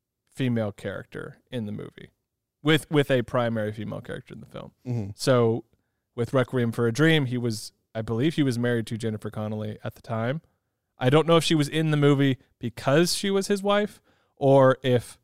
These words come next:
Speaker 1: or, or, like, if that was
Speaker 2: Whi-,
Speaker 1: part of
Speaker 2: which
Speaker 1: it,
Speaker 2: one preceded,
Speaker 1: or
Speaker 2: yeah.
Speaker 1: if they got married after this relationship that they had while making the film. I have a feeling that it's not because he's putting his wife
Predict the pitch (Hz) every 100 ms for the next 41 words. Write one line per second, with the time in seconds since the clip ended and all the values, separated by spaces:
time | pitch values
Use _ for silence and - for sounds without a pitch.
0 | _ _ _ _ _ _ _ - 127 139
1 | 131 117 - 127 110 120 131 110 131 139
2 | 131 143 151 175 127 117 120 - 123 113
3 | 151 160 156 151 156 156 156 147 139 135
4 | 135 127 123 - 135 123 127 117 117 -
5 | - _ _ 139 127 120 127 123 110 110
6 | 113 113 110 110 107 107 104 104 - 127
7 | 110 - - _ 147 127 180 170 190 -
8 | 190 190 165 143 - 151 160 165 156 143
9 | - 143 - - 143 139 139 120 117 _
10 | _ 123 117 123 -